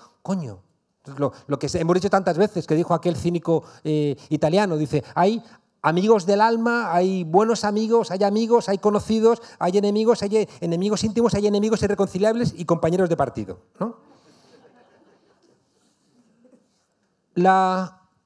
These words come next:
conclusión es que nosotros somos conscientes de que teniendo buenos liderazgos, teniendo partido, nos falta la parte movimentista.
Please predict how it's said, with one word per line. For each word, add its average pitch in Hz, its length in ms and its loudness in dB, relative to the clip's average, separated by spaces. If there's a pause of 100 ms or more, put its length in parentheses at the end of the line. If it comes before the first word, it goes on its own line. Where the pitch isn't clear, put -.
(240)
conclusión 196 600 0
es 262 100 -4
que 226 100 -2
nosotros 220 340 -4
somos 240 240 -2
conscientes 220 440 -2
de 185 100 0
que 180 100 -4
teniendo 214 300 0
buenos 226 240 0
liderazgos, 202 760 -2
teniendo 208 500 2 (160)
partido, 208 500 0 (240)
nos 170 140 -8
falta 202 240 -2
la 143 120 0
parte 170 260 -2
movimentista. 123 840 -6